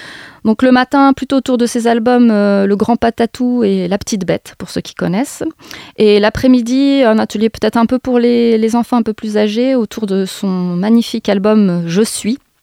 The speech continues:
Euh, voilà, et, euh, il sera présent notamment, euh, pour dédicacer ses livres, parce qu'il y aura la librairie Les Audacieuses, la librairie neversoise,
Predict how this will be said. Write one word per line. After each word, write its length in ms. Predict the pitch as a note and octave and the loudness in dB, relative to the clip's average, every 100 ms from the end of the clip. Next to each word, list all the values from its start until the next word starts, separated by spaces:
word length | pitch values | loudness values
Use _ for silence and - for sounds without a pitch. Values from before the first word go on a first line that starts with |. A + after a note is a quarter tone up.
| _ _ _ _ _ _ - - - - - - | _ _ _ _ _ _ -20 -20 -20 -20 -16 -4
Euh, 200 | F3+ F3+ | 0 0
voilà, 340 | F3 D#3 A#3+ | 0 0 2
et, 220 | C4+ G3 F3+ | 4 4 4
euh, 80 | |
il 80 | F3 | 0
sera 280 | - G#3 F#3+ | -2 -4 -4
présent 400 | - A3 B3 A#3+ | -2 -2 0 2
notamment, 640 | A3+ F#3 F3 G3 A3 G#3+ | 0 0 -2 -2 -2 -2
euh, 300 | E3+ E3 D#3+ - | -2 -4 -6 -4
pour 160 | B3 A3+ | -2 0
dédicacer 500 | A#3 A#3 G#3 - G3+ | 0 -2 -4 -4 -6
ses 140 | F#3 | -4
livres, 340 | G3+ D4+ D4 D4 | -2 -2 -2 -4
parce 200 | A3 - | -6 -6
qu'il 180 | G#3+ | -6
y 60 | G3 | -4
aura 240 | F#3+ G3+ | -4 -2
la 160 | G3 E3+ | -2 -4
librairie 500 | F#3 F#3+ G#3+ G#3 A#3 | -4 -4 -4 -2 -2
Les 180 | A3 A3 | 0 0
Audacieuses, 460 | G#3+ A3 - F#3 | -2 -2 -6 -8
la 80 | F3+ | -8
librairie 400 | F#3 F#3 G3+ G3 | -8 -6 -4 -2
neversoise, 640 | F#3+ F#3 - - G#3+ A3 | -2 -4 -6 -6 -4 -4